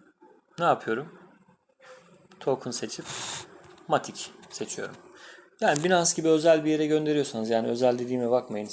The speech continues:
Binance gibi bir yere gönderiyorsanız her token'ı kabul etmeyen, buraya Matic olarak değiştirebilirsiniz.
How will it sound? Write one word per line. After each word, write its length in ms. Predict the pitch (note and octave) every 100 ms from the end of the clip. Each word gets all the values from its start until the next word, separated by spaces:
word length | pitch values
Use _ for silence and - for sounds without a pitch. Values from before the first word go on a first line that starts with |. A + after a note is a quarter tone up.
| -
Binance 360 | C3+ D#3 C#3 -
gibi 160 | C#3
bir 60 | C3
yere 160 | C3 C3
gönderiyorsanız 840 | C3 C3 B2 G#2 - G#2+ B2+ - - - - _ _
her 220 | - B2+
token'ı 300 | C3 A#2+ A#2+
kabul 240 | A2+ A2+ A2
etmeyen, 420 | G#2+ - A2+ C#3 - - - - -
buraya 260 | D3+ D3+
Matic 320 | C#3+ C#3+ -
olarak 320 | B2 A#2+ A#2+ D3+
değiştirebilirsiniz. 1000 | D3 - - C3+ C#3 C3+ C#3 C#3+ -